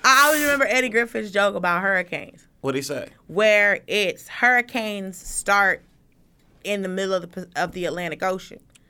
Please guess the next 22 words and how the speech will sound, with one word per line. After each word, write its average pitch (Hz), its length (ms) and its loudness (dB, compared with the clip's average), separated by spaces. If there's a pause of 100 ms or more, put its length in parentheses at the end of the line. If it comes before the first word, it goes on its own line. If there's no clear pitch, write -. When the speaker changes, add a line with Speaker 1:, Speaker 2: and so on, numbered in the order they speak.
(380)
Speaker 1:
which 180 160 -6
was 180 200 -4
the, 170 320 -2 (120)
you 185 100 -6
know, 175 120 0
when 175 140 -6
you 180 100 -8
look 190 180 -4
at, 190 140 -4
like, 175 180 -6
the 170 140 -4
Atlant-, 165 340 -6
the 175 120 -4
triangle, 190 560 0
Speaker 2:
The 175 60 -2
Speaker 1:
the 175 60 -2
Atlantic, 160 240 4
Speaker 2:
transatlantic? 147 540 0
Speaker 1:
the 170 80 -6
transatlantic 185 600 -2
slave 226 340 0
trade, 156 420 -2